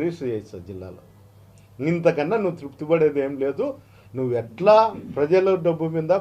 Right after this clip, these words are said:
ప్రజల మీద అక్రమంగా చేసే దాని మీదనే నువ్వు ఆధారపడినావు. ఎన్నో షాపులు సీజ్ చేసినావు. అందువల్ల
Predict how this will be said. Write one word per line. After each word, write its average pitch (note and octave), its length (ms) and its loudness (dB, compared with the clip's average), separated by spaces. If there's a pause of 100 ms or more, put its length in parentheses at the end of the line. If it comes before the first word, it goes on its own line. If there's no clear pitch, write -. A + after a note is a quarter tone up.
ప్రజల D#3+ 440 0
మీద D#3 180 -6
అక్రమంగా D3 680 -4 (1000)
చేసే D#3+ 340 2
దాని D3 260 2
మీదనే C#3 380 -4
నువ్వు B2 220 0
ఆధారపడినావు. C#3+ 640 -2 (140)
ఎన్నో E3 180 -2 (140)
షాపులు C#3+ 400 -4 (720)
సీజ్ D#3 240 -4
చేసినావు. C3 420 -4 (680)
అందువల్ల B2 640 -2